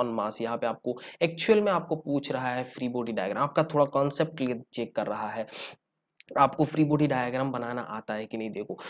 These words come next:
जब यहाँ पे एक सब चीज़ें बोला, यहाँ पे बच्चे कंफ्यूज हो सकते हैं। तो ये जो बोला कि for an observer stationary with respect to mass, stationary with respect to mass, ए ऑब्जर्वर कहाँ पर है,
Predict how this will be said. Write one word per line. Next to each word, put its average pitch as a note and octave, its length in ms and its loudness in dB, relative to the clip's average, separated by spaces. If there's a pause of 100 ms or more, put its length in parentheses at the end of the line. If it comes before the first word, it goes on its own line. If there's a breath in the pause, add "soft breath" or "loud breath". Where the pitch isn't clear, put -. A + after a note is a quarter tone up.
(180 loud breath)
जब G#3 360 8
यहाँ D3+ 420 2
पे D#3+ 300 4
एक F3+ 160 0
सब - 280 -6
चीज़ें C#3+ 400 2
बोला, A#2 220 2
यहाँ B2 260 0
पे C3 100 -2
बच्चे A#2+ 280 -2
कंफ्यूज C3+ 540 0
हो A#2+ 100 -2
सकते A2+ 320 -6
हैं। A2+ 240 -4 (340 loud breath)
तो D3+ 80 4
ये C#3+ 300 6
जो F#3 160 4
बोला C3 540 2
कि F#3 100 0
for D#3+ 340 6
an G3 180 6 (100)
observer E3+ 580 4
stationary G3 880 0
with C#3+ 260 0
respect C#3 440 -2 (160)
to C3 80 0
mass, - 400 -8 (260 loud breath)
stationary G3+ 760 4
with D3 220 2
respect D#3+ 500 -2
to D3 140 2
mass, F#2 360 -8
ए C#3+ 220 4
ऑब्जर्वर C3+ 480 4
कहाँ A2+ 280 -4
पर G#2 200 0
है, G#2+ 220 -6